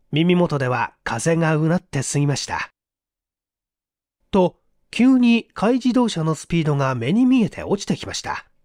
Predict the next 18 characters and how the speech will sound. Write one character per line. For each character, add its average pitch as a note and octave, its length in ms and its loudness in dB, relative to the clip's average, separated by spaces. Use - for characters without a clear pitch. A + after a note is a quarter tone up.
距 C#3+ 180 -2
離 B2+ 140 -2
は G#2+ 260 -8
ぐ D#3 120 0
ん G3+ 140 2
ぐ C3+ 120 0
ん C3 140 0
狭 C#3 240 -2
ま D3+ 100 -2
っ - 80 -14
て - 140 -10
い F#2+ 80 -8
き - 100 -14
ま F#2+ 100 -8
す。 - 240 -10
「閉 G4+ 360 0
め D4 140 6
た！ - 340 -6